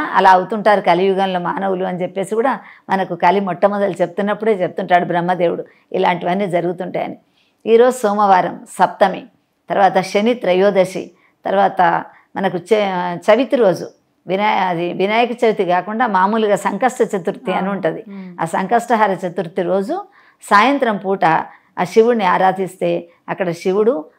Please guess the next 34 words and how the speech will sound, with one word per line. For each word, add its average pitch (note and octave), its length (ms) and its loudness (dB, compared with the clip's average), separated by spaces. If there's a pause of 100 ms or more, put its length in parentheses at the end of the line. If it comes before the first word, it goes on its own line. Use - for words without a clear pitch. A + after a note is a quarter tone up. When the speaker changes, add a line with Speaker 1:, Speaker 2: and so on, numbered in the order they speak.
(120)
Speaker 1:
అతని F#3+ 260 -2
కుమారులతో G3 640 -2
శివ G3+ 260 -2
కుటుంబం G#3+ 460 -2
ఉంటది F3+ 260 -2
కనుక E3 380 -6 (360)
దానికి F#3+ 280 4
మనం F3 180 -6
పూజించిన F3 560 -8
వాళ్ళం D#3 280 -2
అవుతాం. F#3 340 -6 (400)
తర్వాత F#3 260 -2
ఈ G3+ 260 0
రోజు A#3 280 2
సప్తమి G#3 440 -2
రోజు, A3+ 400 -2 (440)
ఆ, F3+ 680 -2
ప్రదోష G#3+ 360 4
కాలంలో F3+ 420 2
పూజ F3 260 -4
చేయడం. E3+ 340 -4
ప్రతిరోజు A#3 580 4
ప్రదోష G#3 440 0
కాలం G3 380 0
అంటే G3+ 180 -4
సాయంత్రం G#3 480 -2
కాలమే, E3 360 -2 (220)
Speaker 2:
మ్మ్. F#3+ 180 -12
Speaker 1:
కానీ B3 200 0
సోమవారం A3 640 0
రోజు, G#3 380 -4 (260)
శని G3+ 280 -2
త్రయోదశి F#3+ 640 -2
రోజు, F#3 380 -6